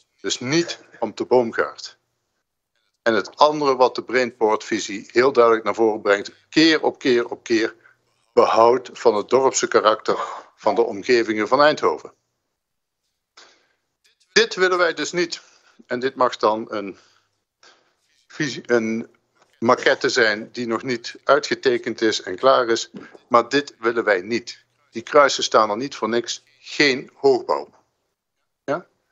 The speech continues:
Geen strijp S in Best. Ja, er zijn al mensen die dit plan de nieuwe Bijlmer noemen.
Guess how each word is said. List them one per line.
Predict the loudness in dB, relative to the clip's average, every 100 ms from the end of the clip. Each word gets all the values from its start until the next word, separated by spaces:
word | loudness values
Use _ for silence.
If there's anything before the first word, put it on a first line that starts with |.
| _ _ _
Geen | -2 2 2 0 -8
strijp | -6 -2 0 0 0 -6 -2 -2
S | -2 -8 -14 _ _
in | -8 -2
Best. | -2 -2 -6 -16 _ _ _ _ _ _ _ _ _
Ja, | -10 -10 -6
er | -2
zijn | 0 0
al | -2
mensen | -2 -2 -2 -4 -4 _ _ _
die | -10 -2
dit | -2 -2 -8 _ _ _ _ _ 0
plan | 2 2 -4 _ _ -6
de | -4
nieuwe | -2 0
Bijlmer | 4 4 4 0 -8 -12 _
noemen. | -14 -10 -10